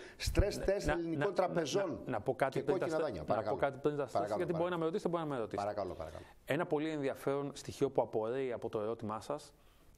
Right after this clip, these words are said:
Speaker 2: είναι ποια θα είναι η εκδοτική στρατηγική της χώρας το δύο χιλιάδες είκοσι. Θέλω να σας πω ότι η χώρα μπορεί να μην βγει καθόλου στις αγορές. Δεν έχει καθόλου ανάγκες να καλύψει φέτος. Είμαστε απολύτως καλυμμένοι.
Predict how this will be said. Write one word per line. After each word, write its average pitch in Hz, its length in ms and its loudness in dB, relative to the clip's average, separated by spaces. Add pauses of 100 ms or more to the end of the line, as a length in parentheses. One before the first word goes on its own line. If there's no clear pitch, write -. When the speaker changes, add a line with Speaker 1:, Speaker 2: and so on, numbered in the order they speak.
(120)
Speaker 2:
είναι 160 280 -2
ποια 156 220 0
θα 151 140 -4
είναι 165 140 -4
η 156 40 -2
εκδοτική 123 580 -4
στρατηγική 113 640 -2
της 104 220 -8
χώρας 151 420 -2
το 131 80 0
δύο 135 120 -2
χιλιάδες 120 340 -4
είκοσι. - 400 -10 (560)
Θέλω 160 180 2
να 160 60 0
σας 135 140 -8
πω 165 120 2
ότι 160 180 -2
η 120 40 -2
χώρα 156 300 0
μπορεί 135 400 -2
να 147 160 -2
μην 151 180 -4
βγει 143 120 -2
καθόλου 160 320 0
στις - 140 -6
αγορές. 110 420 -4 (800)
Δεν 127 140 0
έχει 156 180 -4
καθόλου - 760 2
ανάγκες 123 760 -2
να 123 120 -2
καλύψει 131 460 -2
φέτος. - 400 -4
Είμαστε 156 260 -2
απολύτως 147 280 -2
καλυμμένοι. 120 380 -2